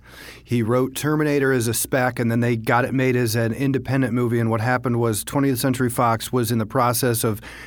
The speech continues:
maybe putting together an Alien sequel.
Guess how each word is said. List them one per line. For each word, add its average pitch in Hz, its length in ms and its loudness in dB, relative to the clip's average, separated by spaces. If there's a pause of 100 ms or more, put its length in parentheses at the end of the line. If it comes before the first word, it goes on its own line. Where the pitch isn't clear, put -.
(120)
maybe 131 340 2
putting 131 400 0
together 113 580 0 (500)
an 113 120 0
Alien 143 460 2
sequel. 117 600 0